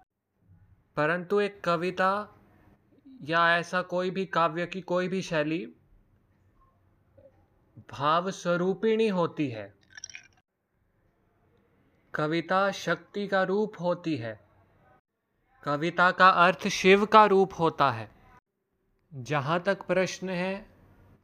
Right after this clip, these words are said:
ज्ञान को अप्रोच करने का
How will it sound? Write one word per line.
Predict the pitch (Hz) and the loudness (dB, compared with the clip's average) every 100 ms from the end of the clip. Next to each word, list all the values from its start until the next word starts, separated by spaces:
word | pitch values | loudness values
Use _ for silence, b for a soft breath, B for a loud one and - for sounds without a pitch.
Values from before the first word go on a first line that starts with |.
| _ _ _ _ - | _ _ _ _ -16
ज्ञान | 139 117 156 170 175 | -8 -2 0 -2 -4
को | 180 | -6
अप्रोच | 196 165 - 175 196 190 | -4 -4 -2 0 0 -2
करने | - 170 151 139 | -2 -2 -4 -8
का | 127 | -10